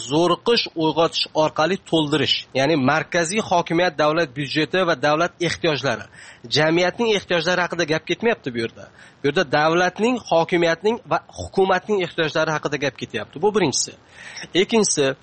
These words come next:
masalan, e, men ham davlat ishlarida ishlaganman. Biror markazdan tekshiruvchi borar ekan, u albatta yuqoriroq instansiyadan xat olib, oldindan o'sha ma'lumotlarni berib, masalan,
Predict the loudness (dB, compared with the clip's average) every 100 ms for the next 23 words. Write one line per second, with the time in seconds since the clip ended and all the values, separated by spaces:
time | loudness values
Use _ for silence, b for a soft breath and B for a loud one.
0 | B B B -4 -2 2 2 2 0 0
1 | 2 2 2 2 2 2 0 -2 -2 0
2 | -2 -2 0 0 2 0 -2 B B B
3 | -6 0 2 2 -2 -18 _ -14 -2 0
4 | 0 0 -2 0 -2 -2 -4 -4 -2 0
5 | 2 2 2 0 0 0 2 2 0 0
6 | 0 0 -4 b b b b _ 2 4
7 | 4 2 0 2 0 -2 -2 -2 0 -2
8 | 2 2 2 2 2 0 0 4 4 2
9 | 0 0 0 -2 0 0 0 _ -2 2
10 | 2 0 -6 -6 -2 -2 -2 0 2 2
11 | 0 0 0 0 2 2 2 2 -2 0
12 | 2 4 4 2 0 0 0 0 -2 0
13 | 2 2 0 -4 B B B B -4 0
14 | 2